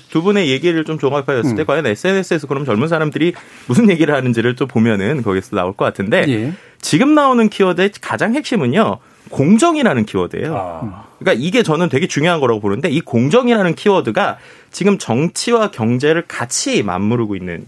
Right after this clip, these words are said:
Speaker 1: 키워드라는 거죠. 가장 대표적인 사례가 역시 추미애 법무부 장관 아들의 이슈입니다. 그 이슈를 보면서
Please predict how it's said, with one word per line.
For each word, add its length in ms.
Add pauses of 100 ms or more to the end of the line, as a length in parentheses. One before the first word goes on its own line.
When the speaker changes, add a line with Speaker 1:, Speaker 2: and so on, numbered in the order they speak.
Speaker 1:
키워드라는 460
거죠. 280 (400)
가장 300
대표적인 440
사례가 240
역시 260 (320)
추미애 240
법무부 420
장관 320
아들의 840
이슈입니다. 560 (320)
그 100
이슈를 320
보면서 500